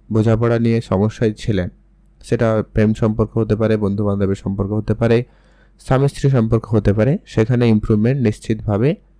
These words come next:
থাকবেই থাকবে। পড়াশোনার ক্ষেত্রেও পজিটিভিটি থাকছে, কোনো পরীক্ষা থাকলে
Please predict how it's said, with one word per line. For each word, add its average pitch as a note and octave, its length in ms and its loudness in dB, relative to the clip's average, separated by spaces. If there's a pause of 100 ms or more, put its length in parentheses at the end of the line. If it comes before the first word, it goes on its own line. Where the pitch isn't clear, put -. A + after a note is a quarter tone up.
(220)
থাকবেই G#2 440 -2
থাকবে। F#2 460 -4 (760)
পড়াশোনার B2+ 440 4
ক্ষেত্রেও C#3 540 0 (100)
পজিটিভিটি A2+ 600 2
থাকছে, A#2+ 500 -4 (180)
কোনো G2+ 180 0
পরীক্ষা G#2+ 680 -2
থাকলে G#2+ 500 -2